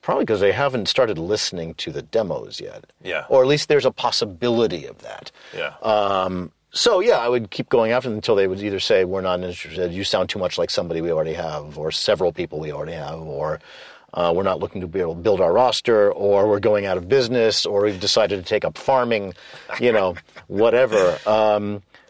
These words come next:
Speaker 2: But you're looking for a definitive answer because you understand that they're busy and they
Speaker 1: Yes.
Speaker 2: get distracted,
Speaker 1: Yep.
Speaker 2: and there may be many reasons why they haven't called you back yet.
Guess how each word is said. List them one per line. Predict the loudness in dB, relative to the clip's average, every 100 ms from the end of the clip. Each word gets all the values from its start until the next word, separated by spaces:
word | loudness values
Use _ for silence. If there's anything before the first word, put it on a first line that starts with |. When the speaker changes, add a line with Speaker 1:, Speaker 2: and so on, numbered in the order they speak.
| _ -2
Speaker 2:
But | 2
you're | 2 4
looking | 2 0
for | -2 0
a | 2
definitive | -2 -8 -4 -2 0 -2
answer | -2 -4 -4 -8
because | -8 -10 -8
you | -2
understand | -2 -2 -6 -2 0 2 2 -2 -12 -20 -20 _
that | -6 2
they're | 2
busy | 2 -2 -2 -4 -6 -8 -10 -12
and | -2
they | 0
Speaker 1:
Yes. | 2
Speaker 2:
get | -2
distracted, | -4 -6 0 0 0 -2 -2 0 0
Speaker 1:
Yep. | -2 -20 -20 _
Speaker 2:
and | -2 0 -2 -6 -8
there | -6 -4
may | -4
be | -6 -4
many | -2 -2 -2
reasons | -6 -8 -12 -6
why | -2 0
they | -2
haven't | -4 -6 -8
called | -6 -4 -4
you | -10
back | -2 0 0 -6
yet. | -10 -8 -8